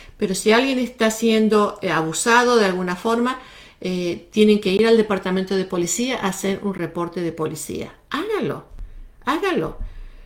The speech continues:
Y, y si le dices que usted no tiene pruebas, no importa, usted dice que quiere poner ahí, que quiere que dejar establecido que haya un reporte donde le quede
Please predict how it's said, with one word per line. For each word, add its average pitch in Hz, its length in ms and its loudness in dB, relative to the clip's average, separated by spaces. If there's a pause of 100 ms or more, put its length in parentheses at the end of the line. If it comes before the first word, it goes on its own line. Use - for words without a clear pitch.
(420)
Y, 220 200 -2
y 208 60 -2
si 226 140 -4
le 233 100 4
dices 277 320 -4
que 233 300 2
usted 226 320 -2
no 294 100 -4
tiene 262 240 -2
pruebas, 247 460 0
no 240 80 0
importa, 240 380 0
usted 220 200 -2
dice 226 260 0
que 208 180 0
quiere 247 320 -2
poner 214 500 0
ahí, 214 460 0
que 185 120 -6
quiere 226 300 -2
que 185 320 -2
dejar 190 320 -2
establecido 214 720 -2
que 202 100 -2
haya 208 320 -4
un 240 200 0
reporte 202 580 -2 (360)
donde 214 280 4
le 185 300 -4 (120)
quede 262 540 -4